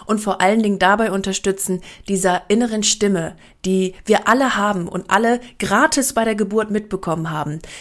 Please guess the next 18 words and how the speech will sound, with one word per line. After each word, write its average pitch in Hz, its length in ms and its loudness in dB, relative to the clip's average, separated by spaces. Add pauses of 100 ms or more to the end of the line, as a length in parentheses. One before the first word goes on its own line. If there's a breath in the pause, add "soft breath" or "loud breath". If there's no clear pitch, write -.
(140)
dieser 220 260 4
inneren 220 320 0
Stimme 208 360 0
zu 208 160 -4
vertrauen 185 680 -2 (300 loud breath)
und 202 500 2
ihr 185 140 -2
zu - 100 -2
folgen. 147 460 -2
Und 170 220 -4
darum 180 540 0
soll 175 140 0
es 170 160 -4
heute 170 240 0
hier 175 220 -2
im 170 80 -8
Podcast - 560 -6
gehen. 151 260 -10